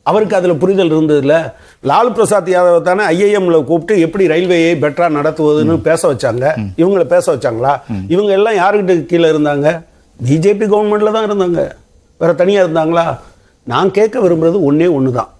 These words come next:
Speaker 1: இதன் மீதெல்லாம் நடவடிக்கை எடுக்காத
Speaker 2: ஏன் நான் நிதிஷ் குறிப்பிட்டேன்னா,
Speaker 1: ம்.
Speaker 2: politically அவர்தான் இன்னைக்கு வந்து எதிரணியை கட்டமைக்கக்கூடிய முதன்மை பணியில் இருக்காரு.
Speaker 1: ஆ.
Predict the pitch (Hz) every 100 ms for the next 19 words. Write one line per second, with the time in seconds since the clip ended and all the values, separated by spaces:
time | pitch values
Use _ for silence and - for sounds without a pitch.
0 | _ - 143 160 165 156 196 208 208 208
1 | 269 196 143 190 214 202 175 180 160 151
2 | 143 143 147 170 185 233 285 247 202 185
3 | 240 - 185 175 156 131 104 135 196 156
4 | 104 214 254 254 220 240 202 190 226 269
5 | 247 233 202 202 233 208 220 247 233 226
6 | 226 185 226 226 208 202 190 220 269 214
7 | 269 294 208 214 196 165 160 127 165 254
8 | 123